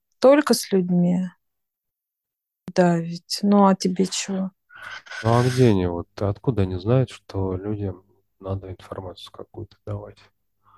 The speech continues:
Speaker 2: Где они вот эту информацию берут? Как последовательность какую-то там, вот, ну,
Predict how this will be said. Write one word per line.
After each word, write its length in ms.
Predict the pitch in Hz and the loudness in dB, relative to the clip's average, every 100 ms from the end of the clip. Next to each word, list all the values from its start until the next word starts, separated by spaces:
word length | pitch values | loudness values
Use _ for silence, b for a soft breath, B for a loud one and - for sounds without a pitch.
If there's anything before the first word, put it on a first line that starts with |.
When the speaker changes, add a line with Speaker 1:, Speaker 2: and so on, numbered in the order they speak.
| b b _ _ | b b _ _
Speaker 2:
Где 360 | 104 - 104 95 | -14 -6 -4 -4
они 120 | 95 | -8
вот 200 | 92 101 107 | -20 -20 -20
эту 260 | 104 - | -20 -18
информацию 640 | 101 - 104 101 - - _ - | -20 -14 -14 -14 -20 -20 _ -20
берут? 260 | 107 107 - - _ _ _ _ _ _ _ _ _ _ _ _ _ _ _ _ _ _ | -18 -18 -20 -20 _ _ _ _ _ _ _ _ _ _ _ _ _ _ _ _ _ _
Как 240 | 101 - | -16 -12
последовательность 880 | - 113 - 95 - 101 - 95 - | -4 -4 -2 -6 -6 -14 -18 -20 -20
какую-то 540 | - _ - 98 - - | -20 _ -18 -18 -18 -20
там, 160 | - 101 _ | -20 -20 _
вот, 100 | 107 101 - | -20 -20 -14
ну, 240 | 110 90 | -14 -14